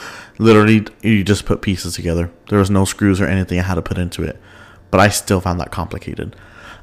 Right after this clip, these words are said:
I'm like, "Let me get the drill. Let me get this drill out because I don't know what I'm doing." <laughs>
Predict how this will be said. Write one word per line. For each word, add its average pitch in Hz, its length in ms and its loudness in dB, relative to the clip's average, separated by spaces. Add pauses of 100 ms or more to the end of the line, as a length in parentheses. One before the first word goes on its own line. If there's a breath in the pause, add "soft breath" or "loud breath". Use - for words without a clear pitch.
I'm 104 80 -2
like, 101 160 0
"Let 104 100 2
me 107 80 2
get 110 140 0
the 120 80 -2
drill. 101 380 2 (440 loud breath)
Let 110 120 2
me 113 80 2
get 120 120 0
this 135 140 -4
drill 139 240 2
out 113 240 -2
because 110 180 -2
I 98 80 0
don't 107 100 -4
know 110 60 -2
what 104 100 -2
I'm 101 100 -4
doing." 87 340 -10
<laughs> - 800 -4